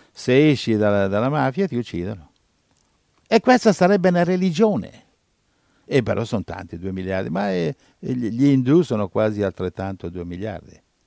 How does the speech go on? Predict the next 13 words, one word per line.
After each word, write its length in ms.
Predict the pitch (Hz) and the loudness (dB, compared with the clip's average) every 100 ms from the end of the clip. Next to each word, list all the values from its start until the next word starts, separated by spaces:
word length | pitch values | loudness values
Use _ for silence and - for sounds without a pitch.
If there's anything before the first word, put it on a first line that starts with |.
| _ _ _ _ _ _ _ _ _ | _ _ _ _ _ _ _ _ _
Il, 240 | - 120 123 | -4 -2 0
il, 320 | 101 104 92 - _ _ _ 320 | -2 -4 -6 -10 _ _ _ -20
la 320 | 107 101 113 | -12 -6 -6
quantità 720 | - 156 160 160 151 151 139 107 | -2 -2 0 0 2 2 2 2
non 160 | 104 | 0
significa 460 | - 117 123 117 101 | -2 -4 -4 -4 -4
niente, 580 | 95 98 117 101 87 87 | -4 -4 -4 -4 -6 -6
larga 420 | 98 113 117 107 | -2 0 0 -2
la 140 | 101 | -4
porta, 560 | 92 104 107 98 - 95 | -2 -2 -2 -6 -8 -10
spaziosa 720 | - - 92 - 104 95 98 | -8 -12 -12 -8 -8 -6 -6
la 100 | 90 | -8
via. 480 | 92 98 87 90 | -8 -8 -10 -12